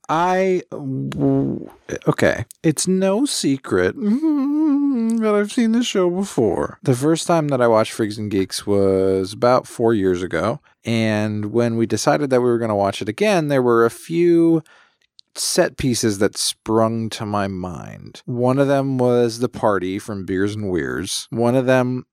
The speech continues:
was everything about the last episode, which I'm sure we'll have a lot of fun discussing.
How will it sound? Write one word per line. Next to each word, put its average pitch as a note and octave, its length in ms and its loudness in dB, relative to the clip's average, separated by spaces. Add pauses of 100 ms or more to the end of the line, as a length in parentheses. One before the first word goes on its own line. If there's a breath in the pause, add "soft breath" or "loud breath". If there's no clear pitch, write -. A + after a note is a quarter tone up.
was G#2 560 2
everything A#2+ 640 0
about F#2 240 -2
the G#2 80 0
last F2 380 -2
episode, E2 640 -6
which G2 280 -4
I'm F2 140 -2
sure F#2 200 0
we'll F2+ 100 2
have G2+ 180 0
a F#2 60 0
lot E2+ 200 4
of - 60 -2
fun F2+ 160 -4
discussing. E2+ 640 -4